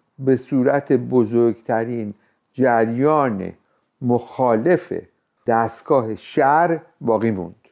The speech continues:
یعنی ما هیچ جریان دیگه‌ای رو در نیمهٔ دوم قرن نوزدهم در میون برگزیدگان تحصیل کرده، مثلاً میرزا مرکم خان و اینها، یه فکرهای غربی می‌بینیم، ولی اون جریانی که خیلی، خیلی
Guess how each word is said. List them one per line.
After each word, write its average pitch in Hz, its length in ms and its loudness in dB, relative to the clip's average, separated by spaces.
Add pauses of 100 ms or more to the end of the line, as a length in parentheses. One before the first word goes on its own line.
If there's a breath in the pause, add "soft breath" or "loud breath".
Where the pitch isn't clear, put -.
(420)
یعنی 165 320 2
ما 151 220 0
هیچ 165 480 -2
جریان 139 500 2
دیگه‌ای 117 380 0
رو 98 60 0
در 98 180 -2
نیمهٔ 117 320 0
دوم 110 380 -2
قرن 107 260 0
نوزدهم 107 540 -10
در 170 180 2
میون 190 560 0 (200)
برگزیدگان 135 1120 0 (360 soft breath)
تحصیل 139 420 -6
کرده، 143 340 -2
مثلاً 139 240 -6 (140)
میرزا 127 380 2
مرکم 104 440 0
خان 120 220 -2
و 117 40 -4
اینها، 107 240 -8
یه 65 160 -4 (340)
فکرهای 120 400 2
غربی 104 440 2
می‌بینیم، 95 540 -2
ولی 143 180 4
اون 170 260 4
جریانی 139 560 4
که 107 220 -2 (380 soft breath)
خیلی، 165 540 4
خیلی 101 560 2